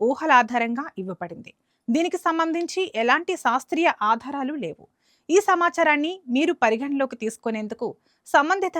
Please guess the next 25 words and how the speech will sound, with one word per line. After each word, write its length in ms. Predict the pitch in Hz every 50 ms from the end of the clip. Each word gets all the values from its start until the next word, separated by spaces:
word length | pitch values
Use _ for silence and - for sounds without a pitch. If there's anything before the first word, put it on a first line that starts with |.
| 311 214
జ్యోతిష్య 400 | 214 214 226 - 320 302 - 370
నిపుణులను 460 | 294 285 277 - 277 277 277 277 262 247 - 202
సంప్రదించి 580 | 185 180 - 220 226 214 226 226 233 - 320 381 415 _ _ _ _ _ _ -
పూర్తి 260 | 359 415 - - 427 359
వివరాలను 420 | 330 262 277 277 269 269 277 294
తెలుసుకోగలరు. 800 | - - 240 226 226 - - - 233 196 180 170 170 165 - - _ _ _ _ _ _ _ _ _ _
ఈ 100 | - 339 381 349
వీడియో 240 | 359 370 392 427 427 403 392
మీకు 160 | 359 - - 240 226
నచ్చినట్లయితే 640 | 190 - - - 226 220 - 202 190 190 - 226 185 - - _ _ _ _ - 254
లైక్ 180 | 262 294 302 - -
చేయండి, 300 | 311 311 294 262 262 339 415 -
షేర్ 220 | - 247 196 180 - -
చేయండి. 340 | - 185 165 165 165 - - - _ _ _ _ _ _ _ -
ఇలాంటి 320 | 240 277 302 392 453 480 427 349
మరిన్ని 280 | 262 254 285 311 330 294 277
వీడియోల 280 | 269 240 254 240 226 220 -
కోసం 240 | 214 208 - - 202 170 - _ _ _ -
మా 60 | 233 247 240 -
ఛానల్ను 400 | 294 269 294 349 359 349 349 339 -
సబ్స్క్రైబ్ 420 | - 196 185 - - - 233 208 - -
చేసుకోండి. 460 | 190 165 - - - 175 160 - - - _ _ _ _ _ _ _ -
అలాగే 300 | 214 226 226 233 262 220 - _ _ _ _ _ - 208
బెల్ 200 | 285 311 370 403 392
ఐకాన్ను 320 | 359 - - 240 208 220